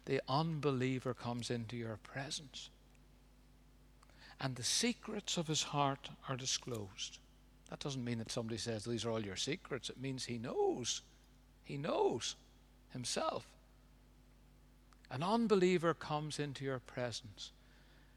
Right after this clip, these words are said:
The secret of his hearts are disclosed, and he will fall down and worship the living God who is among you.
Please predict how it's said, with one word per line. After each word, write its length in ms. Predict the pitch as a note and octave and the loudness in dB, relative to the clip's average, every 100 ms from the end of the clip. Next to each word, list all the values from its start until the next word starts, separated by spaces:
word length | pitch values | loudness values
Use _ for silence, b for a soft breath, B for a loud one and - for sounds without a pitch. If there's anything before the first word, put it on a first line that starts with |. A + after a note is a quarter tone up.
| B B - | B B -14
The 60 | G#2 | -4
secret 580 | - G3 G#3+ - G3+ F#3+ - | 2 4 4 0 -8 -8 -12
of 80 | C3 | -4
his 140 | C#3 | -4
hearts 560 | - - C#3+ D3 D3 - | -4 -4 -2 -2 -4 -6
are 100 | - | -6
disclosed, 960 | B2 C3+ - - A2+ G#2+ G2+ G2+ - - B B B B B B A#2+ | -6 -4 -4 -4 -4 -4 -6 -4 -4 -4 B B B B B B -4
and 160 | A#2+ | -4
he 160 | - A#2+ | 0 -2
will 240 | G#2+ G#2 | 0 -6
fall 460 | - - C3+ C#3 D3 | -6 0 2 2 2
down 320 | B2+ A2+ F2+ - - - - - - - - - - B B B | 0 -2 -6 -12 -20 -20 -20 -20 -20 -20 -20 -20 -20 B B B
and 280 | B2+ A2 G2+ | -6 -6 -2
worship 400 | A#2 A#2 - - - - - - - - | 0 0 -2 -6 -20 -20 -20 -20 -20 -10
the 100 | - | -4
living 400 | G#2+ A2+ A2+ A2+ | 0 0 0 -4
God 460 | G#2+ A2 G#2 G2+ G#2 - - - - - - | -4 -4 -4 -6 -10 -14 -20 -20 -20 -10 -6
who 200 | A2 - - | -4 -6 -6
is 400 | G#2 G2+ G2+ - - - | -6 -4 -8 -10 -16 -14
among 340 | A2 G2 F#2 F#2 | -10 -8 -10 -12
you. 80 | G2 | -14